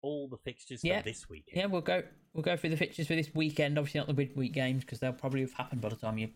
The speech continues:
Speaker 2: maybe listen to this. So, yeah.
Speaker 1: I'll take it away for match
Speaker 2: Take it
Speaker 1: day
Speaker 2: away.
Speaker 1: six. So, the Merseyside derby starts the weekend. Everton taking on Liverpool. That is a big game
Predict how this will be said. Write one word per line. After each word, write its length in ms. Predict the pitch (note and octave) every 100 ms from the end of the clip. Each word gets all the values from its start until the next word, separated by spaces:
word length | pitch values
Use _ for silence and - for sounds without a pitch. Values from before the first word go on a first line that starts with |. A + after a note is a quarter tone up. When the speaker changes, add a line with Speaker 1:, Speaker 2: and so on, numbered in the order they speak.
| - - C3
Speaker 2:
maybe 180 | A2 A2
listen 220 | G#2+ A2+
to 60 | A2+
this. 180 | C3
So, 280 | - G#2+ A#2 - - _ _ _ _ _ -
yeah. 80 | A2 G2+
Speaker 1:
I'll 100 | G#2
take 220 | D#3+ D#3+
it 40 |
away 200 | C#3 C3
for 100 | A#2+
match 240 | B2 B2+ B2
Speaker 2:
Take 140 | A#2
it 40 |
Speaker 1:
day 60 | B2+
Speaker 2:
away. 140 | F3
Speaker 1:
six. 640 | A3 - - - - - - _ _ _ _ _ _
So, 480 | - F#3 G#2+ E2+ - _ _ -
the 80 | B2+
Merseyside 760 | C#3 E3+ D#3+ C#3+ D#3+ D#3 B2
derby 360 | D#3+ D#3 B2 A#2
starts 420 | - C#3+ C3 -
the 100 | - A#2
weekend. 640 | B2 C#3 B2 C3+ B2+ - _ -
Everton 320 | B2 C3+ B2+
taking 300 | A#2 C3 A2+
on 160 | A2+ A2+
Liverpool. 440 | A#2 A2 A2+ A2
That 140 | A2 A2+
is 100 | F#2+
a 80 | - -
big 160 | - -
game 340 | G#2+ G#2 F#2